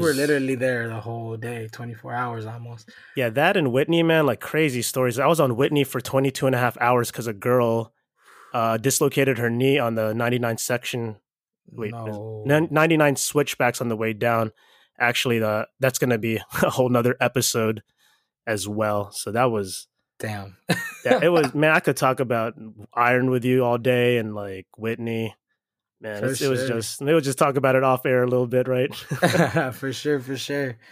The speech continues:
Speaker 1: But yo,
Speaker 2: That's
Speaker 1: uh, check
Speaker 2: insane.
Speaker 1: this out. We are pretty much at the end of the podcast, and I wanted to get into the rapid fire question format with you.
Speaker 2: Yeah, for sure.
Speaker 1: And there's, uh, there's two rounds. One is outdoor focused, and the other one's personal.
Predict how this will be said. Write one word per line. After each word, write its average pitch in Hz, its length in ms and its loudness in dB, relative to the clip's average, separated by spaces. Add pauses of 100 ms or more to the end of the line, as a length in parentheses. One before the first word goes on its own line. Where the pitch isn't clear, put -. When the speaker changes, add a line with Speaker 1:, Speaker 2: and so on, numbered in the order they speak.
(180)
Speaker 1:
But 127 200 0
yo, 147 200 4
Speaker 2:
That's 147 100 2
Speaker 1:
uh, 127 280 4
check - 20 0 (100)
Speaker 2:
insane. 151 140 2
Speaker 1:
this 160 180 -2
out. 156 200 2
We 139 160 0
are 123 460 2 (380)
pretty 180 200 0
much 170 200 2
at 151 140 -2
the 127 100 -4
end 131 120 2
of 127 80 -2
the 117 60 -2
podcast, 107 840 -4
and 110 420 -4 (520)
I 120 80 0
wanted 165 340 2
to 156 180 -2
get 135 320 4
into 131 400 -2
the 123 100 2
rapid 123 340 0
fire 117 200 2
question 123 380 -2
format 107 420 -4 (880)
with 113 160 -4
you. 104 180 -4 (480)
Speaker 2:
Yeah, 147 200 -4
for - 140 -14
sure. 127 120 -2
Speaker 1:
And 123 220 2
there's, 123 280 4
uh, 117 160 2
there's 127 180 2
two 185 200 4
rounds. 120 460 0
One 127 200 2
is 127 200 2
outdoor 131 300 2
focused, 175 460 0
and 127 120 0
the 123 40 4
other 127 160 2
one's 117 180 0
personal. 113 540 -4